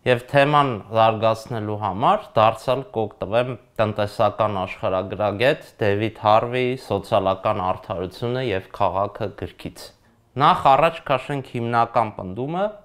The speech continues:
որի շուրջ կծավալվի այս խոսակցությունը։ Քաղաքային համակարգի տարրերից որևէ մեկի ակտիվությունը կարող է գործել չգնարկված և գուցե առհասարակ ոչ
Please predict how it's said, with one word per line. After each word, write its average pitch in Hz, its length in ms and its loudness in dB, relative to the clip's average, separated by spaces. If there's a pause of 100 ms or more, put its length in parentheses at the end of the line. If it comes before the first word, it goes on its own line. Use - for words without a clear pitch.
(240)
որի 113 260 -2
շուրջ 135 400 -8
կծավալվի 101 680 -2
այս 107 300 -8
խոսակցությունը։ 92 840 -6 (1000)
Քաղաքային 180 640 4
համակարգի 147 760 4
տարրերից 123 580 4
որևէ 113 640 4
մեկի 101 360 -4 (140)
ակտիվությունը 104 840 -2 (420)
կարող 151 360 6
է - 80 4
գործել 123 520 4 (120)
չգնարկված 120 1040 2 (200)
և 127 160 0 (100)
գուցե 143 240 0
առհասարակ 135 840 2 (260)
ոչ 117 160 0